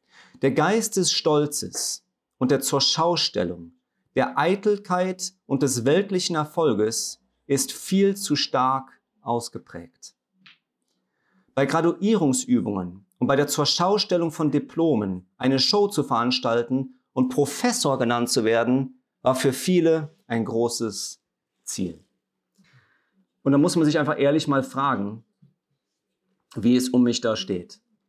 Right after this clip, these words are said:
was mich motiviert, warum ich etwas, eine bestimmte Ausbildung, ein bestimmtes Ziel erreichen möchte.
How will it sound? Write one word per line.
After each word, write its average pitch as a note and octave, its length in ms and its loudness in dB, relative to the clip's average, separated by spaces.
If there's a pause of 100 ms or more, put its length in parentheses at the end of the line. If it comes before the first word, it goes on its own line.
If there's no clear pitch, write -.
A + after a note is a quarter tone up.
(560)
was C#3 200 -2
mich C#3+ 160 2
motiviert, C3+ 800 0 (640)
warum C3+ 260 2
ich D3 140 0
etwas, C#3+ 300 0
eine C3+ 180 2
bestimmte C#3 400 2
Ausbildung, D#3 640 0
ein C3 140 4
bestimmtes B2+ 500 0
Ziel D3 240 0
erreichen B2+ 480 0
möchte. G#2+ 500 -8